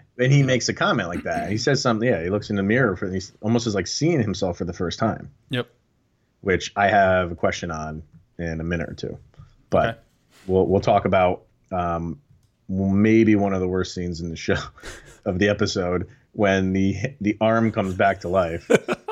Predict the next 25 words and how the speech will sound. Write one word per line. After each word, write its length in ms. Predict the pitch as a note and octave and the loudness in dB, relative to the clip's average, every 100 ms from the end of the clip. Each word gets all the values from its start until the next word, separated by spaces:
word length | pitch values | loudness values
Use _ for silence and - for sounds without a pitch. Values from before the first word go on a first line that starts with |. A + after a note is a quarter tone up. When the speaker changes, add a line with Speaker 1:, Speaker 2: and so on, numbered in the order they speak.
| D4 _ - - _ _ _ _ _ _ _ | -8 _ -14 -14 _ _ _ _ _ _ _
Speaker 1:
And 160 | A2+ A2+ - | 0 0 2
at 240 | A2 G2 B2+ | 0 0 0
this 200 | C4 - | 0 0
point 240 | - B2+ | -2 0
in 40 | A2 | 0
the 80 | |
show, 160 | G#2+ A2 | 0 2
I'm 200 | G2+ F#2+ | 2 0
like, 360 | F2+ E2+ - _ _ | -4 -4 -10 _ _
"What 300 | F2+ F#2 G#2+ | -10 -4 -2
the 80 | G2 | 0
hell 140 | F#2 F2 | 0 0
did 80 | |
we 120 | E2+ E2+ | -2 -2
get 120 | E2 | -4
into?" 420 | E2 D#2+ D#2 E2 | -8 -8 -8 -4
Because 340 | G#2 F#2+ F#2 G2 | -2 0 0 0
<laughs> 0 | |
this 320 | F2 F#2 - | 0 2 2
is, 160 | D3 D3 - - | 0 -2 -12 -2
that's 180 | A3+ E4+ | -2 2
gotta 160 | G3 | 0
be 120 | C3 G#2+ | 2 0
tough 280 | A#2 F#2 | 0 -2
acting. 460 | E2+ E2 - - - | -2 -6 -10 -14 -18